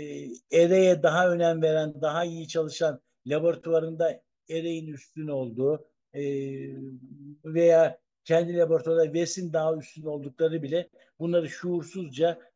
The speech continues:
takım tutar gibi ereyciler ve vestçiler de oluşmaya başladı. E, yani bugünün teknolojisi hani vest sanki daha bir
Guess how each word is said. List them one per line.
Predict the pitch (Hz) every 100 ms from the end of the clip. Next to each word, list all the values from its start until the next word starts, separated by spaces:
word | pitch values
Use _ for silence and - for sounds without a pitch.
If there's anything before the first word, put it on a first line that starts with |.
| _
takım | 165 165 180
tutar | - 143 175 175
gibi | 123 117 147 170 _ _ -
ereyciler | 160 170 160 135 160 165
ve | 156
vestçiler | 151 143 - 143 147 131
de |
oluşmaya | 131 117 110 120 117
başladı. | 113 104 - 110 139 170 _ _ _ _ _
E, | 165
yani | 170 180 220 214 190 _ _ - -
bugünün | 233 226 240 233
teknolojisi | - 208 202 214 208 202 - 208
hani | 175 208 180 - _ -
vest | 202 208 -
sanki | 196 190 190 175
daha | 170 180 180
bir | 185